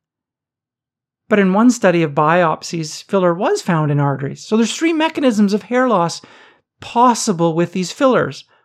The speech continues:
One is from compromised blood flow from the filler pressing on arteries. One is fin-,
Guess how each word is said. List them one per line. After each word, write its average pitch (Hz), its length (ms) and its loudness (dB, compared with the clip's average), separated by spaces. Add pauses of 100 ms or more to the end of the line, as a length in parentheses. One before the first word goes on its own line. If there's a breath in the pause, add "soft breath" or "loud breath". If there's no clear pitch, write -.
(140)
One 190 220 2
is 202 140 0
from 185 220 -2
compromised 165 680 -2
blood 160 240 -4
flow 156 160 -2
from 147 240 -6
the 135 60 -2
filler 247 420 -2 (560)
pressing 196 580 -2
on 185 160 4
arteries. 233 420 -2 (360 loud breath)
One 202 180 4
is 220 120 2
fin-, 190 280 0